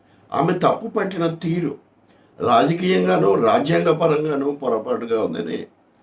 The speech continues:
చెప్పక తప్పట్లేదు, చెప్పాల్సి వస్తూ ఉంది. నా గొంతు బాగోలేదు, ఇంకా కొంచెం ఉంది, దయచేసి మన్నించండి. చాలామంది మిత్రులు,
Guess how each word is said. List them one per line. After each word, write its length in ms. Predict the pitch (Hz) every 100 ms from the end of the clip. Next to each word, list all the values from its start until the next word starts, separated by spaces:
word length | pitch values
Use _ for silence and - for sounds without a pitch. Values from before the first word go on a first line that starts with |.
| _ _ -
చెప్పక 260 | 113 139 131
తప్పట్లేదు, 560 | 117 - 90 - - - _ -
చెప్పాల్సి 420 | 110 - 160 170
వస్తూ 260 | 123 - 113
ఉంది. 300 | 82 - - _ _ _ _ _ _ _ _ _ _ _ _ _ _ -
నా 80 |
గొంతు 400 | 127 120 120 117
బాగోలేదు, 720 | 120 117 127 123 - - - 123
ఇంకా 380 | 107 98 104 - - _ _ _ - - -
కొంచెం 380 | 113 120 131 120
ఉంది, 340 | 107 110 151 185 _ _ _ _ _ _ -
దయచేసి 340 | 101 98 117
మన్నించండి. 600 | 113 113 127 123 107 123
చాలామంది 360 | 120 117 117 117
మిత్రులు, 580 | 110 110 - 104 98